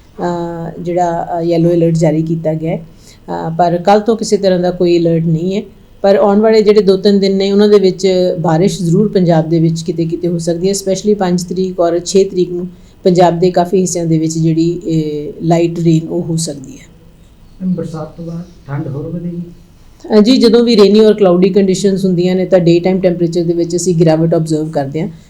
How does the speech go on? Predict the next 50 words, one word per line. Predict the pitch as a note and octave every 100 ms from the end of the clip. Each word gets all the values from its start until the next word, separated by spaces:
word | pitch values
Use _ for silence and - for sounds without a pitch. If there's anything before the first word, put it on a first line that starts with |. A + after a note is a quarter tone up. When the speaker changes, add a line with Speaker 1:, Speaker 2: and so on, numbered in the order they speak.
| - F#3
Speaker 1:
So | F#3
ਇਸੇ | G3+ A#3+
ਤਰ੍ਹਾਂ | A3 G3+
ਦੀਆਂ | G3 F#3+
ਕੋਲਡ | F#3+ F#3 F#3
ਡੇ | F#3
ਕੰਡੀਸ਼ਨਸ | E3+ E3+ E3 F3+ F3
ਉਹਦੇ | E3 E3+
ਨਾਲ | F3 D#3
ਬਣੀਆਂ | D3 D#3+ E3 D3
ਰਹਿ | -
ਸਕਦੀਆਂ | D#3 D3 C3 -
ਨੇ। | - - - - -
Speaker 2:
ਮੈਮ, | G3
ਜੇ | G#3
ਬਰਸਾਤ | F3 D#3+ D3 C#3+ - D3
ਹੁੰਦੀ | D3+ D#3+
ਹੈ | D#3+
ਤਾਂ | E3+
ਫਸਲਾਂ | - C#3+ - E3 D#3+
ਦੇ |
ਲਈ | E3 E3 D3+
ਫਾਇਦੇਮੰਦ | C#3+ D3+ E3 E3 E3
ਹੋਵੇ | E3+
ਨੁਕਸਾਨ? | F3+ E3+ - C#3+ - - - - - - - - - F#3 F#3
Speaker 1:
ਅ, |
ਜੀ, | F3+ A3+
ਕਿਉਂਕਿ | A#3 A3+ A3 G#3+ G#3 G3+ G#3+
ਕੋਈ | G#3 G#3 G3+
ਹੈਵੀ | F#3 F#3+ G#3
ਰੇਨ | G3+ F#3+
ਦੀ | F#3+
ਪ੍ਰੈਡਿਕਸ਼ਨ | F#3+ F3+ F3+ F#3+
ਨਹੀਂ | F3+ F#3+
ਹੈ, | G#3 - E3+
ਅ, | F3
ਲਾਈਟ | E3+ F#3+ G3
ਰੇਨ | F#3
ਦੀ | F3
ਪ੍ਰੈਡਿਕਸ਼ਨ | F3+ E3+ E3 - F#3
ਹੈ | B3+ - - -
ਔਰ | E3+ E3+ E3+
ਕਿਉਂਕਿ | F3 F#3+ F#3+
ਕ੍ਰੌਪਸ | F#3+ F3+ F3+
ਦੀ | - G3+
ਮੋਇਸਚਰ | F#3 E3+ - G3
ਦੀ | F#3
ਰਿਕੁਆਇਰਮੈਂਟ | F#3+ F#3+ F#3+ F#3+ G#3 G#3 G3+
ਹੁੰਦੀ | F3+ F3
ਹੈ, | G3